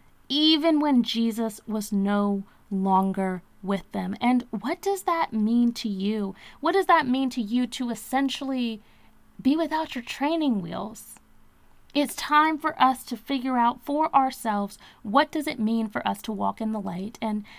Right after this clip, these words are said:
today, my guest and I are really going to be reflecting on that from the idea of Baptist faith freedom.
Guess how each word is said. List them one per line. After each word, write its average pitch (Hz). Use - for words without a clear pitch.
today, 277
my 233
guest 214
and 233
I 208
are 226
really 220
going 220
to -
be 214
reflecting 196
on 185
that 175
from 214
the 202
idea 208
of 190
Baptist 208
faith 202
freedom. 208